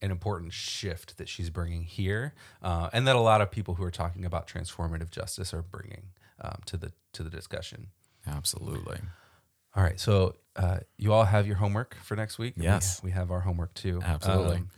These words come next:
Speaker 1: well, not next week, ongoing homework. Right?
Speaker 2: Yes.
Speaker 1: Um, all right. And so next week, Damien is up. And w-, so what are you bringing to the table next week?
Speaker 2: All right. So next week, I'm bringing a documentary to the table for us.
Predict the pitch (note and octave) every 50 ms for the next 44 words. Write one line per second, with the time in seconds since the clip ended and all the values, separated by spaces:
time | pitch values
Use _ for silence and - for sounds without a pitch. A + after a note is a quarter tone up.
0 | - - C#3 C#3 C3+ - F#2 F#2 F2+ - F2+ E2 - - - - G2 G2+ G2+ G2
1 | G2 F#2 F2 E2+ E2+ E2+ F2 E2+ F2 D#2+ D#2+ E2 - G2 G#2 - G2+ - - F2+
2 | - - - - _ _ _ - - - - - - - _ _ - G#2 G#2 G2
3 | F#2 F#2 F2+ F2 F2 F2+ F#2 F#2 F2 - _ _ _ _ _ _ _ _ _ _
4 | - - F#2+ A2 A2+ G2+ - F#2+ F#2 - A2+ G2+ G2 G#2+ A#2+ C3+ - - - C3
5 | A#2 F#2+ F#2 F#2+ G#2+ G#2+ G#2 G#2+ G#2+ G#2 G2+ F#2+ - - F#2 E2+ - - - F#2+
6 | G#2 A#2 - - - - - - _ _ - G2 F#2 E2+ E2+ F2 - - - -
7 | F2 E2+ F2 F#2 G2 G2 F#2+ F2+ G2 F#2 F#2+ F#2 - - - G2 F2+ - - E2+
8 | E2+ F2 F2 E2+ F2+ F#2 - - - - - - - - _ - - - E2+ F#2
9 | G#2 G2 E2 D#2 F2 G#2 G2 - - - - - A2 G#2+ G#2+ G2 - - A#2 A#2+
10 | B2+ C#3 E3 - - B2 G2+ G2 G2 F2 - - - - G2 G2+ A2+ B2 C3 B2+
11 | A2+ A#2 G#2+ G#2+ G#2 G2 F#2+ F2+ F#2 F2+ F2+ - F#2 E2+ E2+ E2 E2 D#2+ D#2 E2
12 | F2 D#2+ - F2+ D#2+ D#2+ D#2+ D#2 - E2+ D#2 - D2 F2+ G2 A2+ C#3 C#3 - -